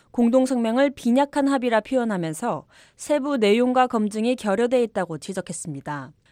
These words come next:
과거 전임 행정부들과 북한 사이에 이뤄진 어떤 것들보다도 성과가 낮다는 평가입니다. 하원 정보위와 외교위 소속인 호아킨 카스트로 민주당 의원도 십이 일 브이오에이와 인터뷰에서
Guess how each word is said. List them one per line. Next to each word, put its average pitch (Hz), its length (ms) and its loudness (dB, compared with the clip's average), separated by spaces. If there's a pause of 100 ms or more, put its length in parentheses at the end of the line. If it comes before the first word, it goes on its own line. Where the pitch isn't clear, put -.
(140)
과거 233 340 6
전임 240 400 2
행정부들과 240 920 2
북한 240 320 -2
사이에 240 320 0
이뤄진 220 420 0
어떤 240 360 0
것들보다도 220 760 0
성과가 247 480 -2
낮다는 196 500 -2
평가입니다. 151 800 -8 (720)
하원 311 360 6
정보위와 262 680 2
외교위 254 460 0
소속인 247 500 -2
호아킨 320 560 0
카스트로 294 480 -2
민주당 214 440 -2
의원도 202 440 0
십이 247 320 -6
일 262 160 0
브이오에이와 247 680 0
인터뷰에서 180 760 -4